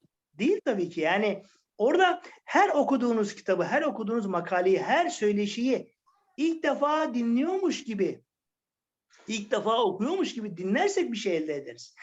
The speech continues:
Yani şimdi özür dilerim. Burada şimdi kameralar kapalı. Özür dilerim. Evinde oturmuş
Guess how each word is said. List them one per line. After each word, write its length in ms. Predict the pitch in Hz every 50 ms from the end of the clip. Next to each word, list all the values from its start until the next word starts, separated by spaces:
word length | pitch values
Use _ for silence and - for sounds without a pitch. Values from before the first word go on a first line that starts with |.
| - - - -
Yani 300 | 311 285 285 285 285 -
şimdi 200 | 277 311 302 285
özür 240 | 285 277 285 339
dilerim. 300 | 302 269 214 170 170 - - - _ -
Burada 240 | - 254 269 262 262
şimdi 240 | - 247 262 254 -
kameralar 480 | - 262 269 262 254 247 262 285 277 -
kapalı. 460 | 254 220 233 226 214 180 139 - - _ _ _ _ _ _ -
Özür 240 | 311 302 247 254 226
dilerim. 300 | 208 208 202 196 180 175 - - - 208 214 208 214 226 208 - - 208 208 - - - - 202 - - _ _ -
Evinde 320 | - 247 254 254 247 254
oturmuş 520 | 262 240 - 247 247 247 240 - - -